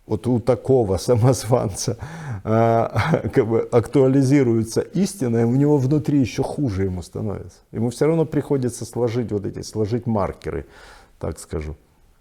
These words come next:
Вот. И, ну, просто люди себе закрывают дорогу жить честно. Ну, зачем? Я не понимаю. Че-, вот я честно не понимаю. Вот не понимаю, как можно зарабатывать деньги, если ты на ка-, на чем-то, если ты не вложился в образование в этом деле.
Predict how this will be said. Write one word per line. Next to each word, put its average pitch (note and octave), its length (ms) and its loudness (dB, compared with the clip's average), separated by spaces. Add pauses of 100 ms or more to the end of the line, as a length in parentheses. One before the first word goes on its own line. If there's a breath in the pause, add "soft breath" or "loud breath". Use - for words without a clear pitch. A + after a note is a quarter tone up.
(680)
Вот. F2+ 480 -8 (540 soft breath)
И, G#2 580 2
ну, B2+ 120 0
просто C3+ 320 -2
люди B2 240 0
себе G#2 240 -2
закрывают G#2+ 540 0
дорогу F#2+ 420 2
жить E2+ 200 -2
честно. E2 440 -6
Ну, G2+ 120 -2
зачем? F#2+ 420 -8 (800)
Я A#2 120 -2
не G2+ 140 2
понимаю. D#2+ 460 -4
Че-, - 220 0
вот C#3+ 160 0
я C#3+ 100 2
честно - 320 -2
не G3 140 0
понимаю. E2 420 -4 (1040 soft breath)
Вот G2+ 220 -6
не A#2 260 4
понимаю, C3 460 0
как G#2 180 -2
можно G#2 260 0
зарабатывать G#2 680 0
деньги, A2+ 280 0
если G2 260 0
ты G2 520 0
на G2+ 160 0
ка-, A2+ 140 2
на G#2+ 200 0
чем-то, G2 380 -2
если G2+ 180 0
ты A2 140 2
не G#2+ 120 4
вложился A2 600 2
в F#2+ 120 0
образование G2+ 880 4
в F#2+ 120 4
этом F#2 360 0
деле. D2+ 220 -6